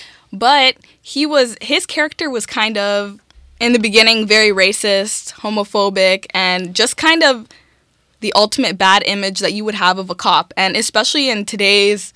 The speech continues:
climate, and especially in America with things like Black Lives Matter,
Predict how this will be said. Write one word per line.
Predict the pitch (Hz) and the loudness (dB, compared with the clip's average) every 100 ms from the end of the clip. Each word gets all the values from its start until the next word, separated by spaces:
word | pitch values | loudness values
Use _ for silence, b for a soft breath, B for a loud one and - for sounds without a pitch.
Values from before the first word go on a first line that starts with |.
| b b | b b
climate, | - 202 180 220 - | -4 0 0 0 -4
and | - 196 - | -2 -4 -4
especially | 214 - 214 - 214 | -4 0 0 0 -4
in | 180 | -4
America | 180 185 185 180 196 | 0 2 2 0 -2
with | 214 185 | -2 -8
things | - 202 196 | -10 -8 -6
like | 190 | -6
Black | 185 180 185 | -4 -4 -2
Lives | 196 185 | -4 -2
Matter, | 180 175 214 | -4 -2 -2